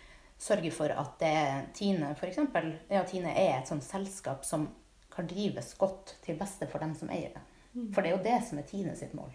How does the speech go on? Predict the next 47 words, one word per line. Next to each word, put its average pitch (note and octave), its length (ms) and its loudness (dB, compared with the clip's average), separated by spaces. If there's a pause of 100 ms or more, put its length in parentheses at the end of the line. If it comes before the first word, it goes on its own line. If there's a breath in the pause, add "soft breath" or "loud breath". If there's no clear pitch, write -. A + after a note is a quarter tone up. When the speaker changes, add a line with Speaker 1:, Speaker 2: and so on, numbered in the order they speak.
(120)
Speaker 1:
Tine C4+ 300 -2
har D3 120 -2
ikke D3 180 -6
mål D#3+ 460 2
om C#3 180 -2
å, C#3+ 120 -2 (920 loud breath)
om F#3 160 6
at - 240 -2
noen F3+ 440 4
skal C3+ 180 -2
bli C#3+ 120 2
rik, D3 460 0
eller C3+ 440 -2
at A#2+ 180 -6
staten D#3 540 -2
skal - 280 -6 (160)
ha C#3 320 -2
masse C#3 280 -4
penger. D#3 280 -2
Det D#3 100 2
her A3 160 6
er - 140 6
jo, E3+ 280 -4 (180)
altså, F#3 200 0
vi F#3+ 160 0
er G#3+ 180 6
jo D#3+ 200 2 (160)
nitten G3 380 0
tusen D#3+ 320 -2
bønder E3+ 260 0
eller C3 160 -4
noe C#3 80 -2
sånt A3+ 200 -6
som - 200 -4
eier D#3 480 -2
Tine D3+ 320 0 (240)
i D#3 60 -4
lag. - 180 -4 (640 loud breath)
Speaker 2:
Mm. A3+ 220 -4
Speaker 1:
Alt G3 160 -2
overskudd G#3 520 -2
til F#3 220 0
alle E3+ 180 2
sammen. B3 420 2 (120)
Det F#3+ 60 12
er F#3 180 4
helt - 240 -4